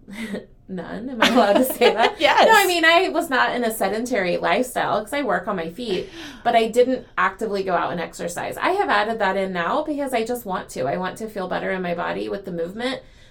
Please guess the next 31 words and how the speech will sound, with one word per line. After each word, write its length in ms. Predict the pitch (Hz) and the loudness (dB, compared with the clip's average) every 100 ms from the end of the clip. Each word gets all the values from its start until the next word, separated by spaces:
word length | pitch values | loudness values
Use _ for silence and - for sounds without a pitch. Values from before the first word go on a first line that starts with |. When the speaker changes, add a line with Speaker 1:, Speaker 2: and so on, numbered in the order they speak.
| - | 0
Speaker 2:
That's 260 | 226 240 | 2 2
Speaker 1:
But 60 | 269 247 | 0 -2
Speaker 2:
when 60 | |
we 80 | 208 | 0
Speaker 1:
the 80 | 196 | 0
Speaker 2:
like 220 | 196 190 | 0 0
it 40 | |
added 380 | 196 220 254 - | -2 -2 -2 -2
Speaker 1:
first, 320 | - - - - | -2 -4 -6 -8
Speaker 2:
in. 60 | |
Speaker 1:
the 160 | 208 240 | -2 -2
first 680 | 240 208 262 370 - - - - | 0 2 2 2 -4 -12 -18 -16
year, 680 | 196 196 214 254 339 392 - - | -8 -2 2 2 2 -2 -8 -10
there 240 | 196 233 | -2 0
was 200 | 320 359 | 2 0
not 420 | 269 254 240 - - | -2 0 -2 -4 -2
dedicated 960 | 202 196 202 - 190 185 180 180 175 - | 0 0 -2 -2 -2 0 -2 -2 -2 -4
going 380 | 185 175 170 175 | 0 2 2 -2
to 140 | 175 180 | -6 -4
the 400 | 170 160 156 - - | 0 0 -2 -6 -12
gym 420 | - 175 151 147 | -8 -6 -4 -6
to 140 | 151 175 | -8 -6
work 240 | 160 - | -6 -8
out 320 | 113 90 - - - | -8 -10 -10 -10 -4
because 360 | 220 226 208 | -4 -2 -2
it 100 | 202 | -2
really 460 | 202 196 208 196 - - | -2 -2 0 -2 -4 -8
meant 280 | 180 170 175 - | -4 -4 -4 -12
weight. 240 | 175 180 - | -8 -6 -4
You 140 | 226 | -6
can't 380 | 240 285 262 - | -6 -4 -4 -6